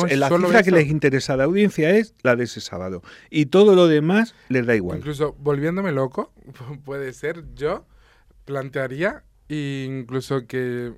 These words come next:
Speaker 1: a mí me gustaría que existiera un programa, aunque sea en la mañana de los domingos,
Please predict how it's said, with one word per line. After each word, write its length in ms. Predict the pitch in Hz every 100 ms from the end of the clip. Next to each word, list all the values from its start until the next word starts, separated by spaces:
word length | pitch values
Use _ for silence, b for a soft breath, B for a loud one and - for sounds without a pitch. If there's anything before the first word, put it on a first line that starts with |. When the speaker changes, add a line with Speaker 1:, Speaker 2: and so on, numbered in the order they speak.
| -
Speaker 1:
a 80 | 131
mí 140 | 147
me 100 | 175
gustaría 400 | 147 139 131 143
que 100 | 147
existiera 500 | 139 120 - 139 196 b b b b -
un 200 | 147 156
programa, 400 | 175 165 196 208
aunque 220 | 147 139
sea 320 | - 156 190
en 120 | - 143
la 100 | 131
mañana 420 | 131 127 156 185
de 80 | 170
los 160 | 147
domingos, 580 | 135 139 160 190 277 _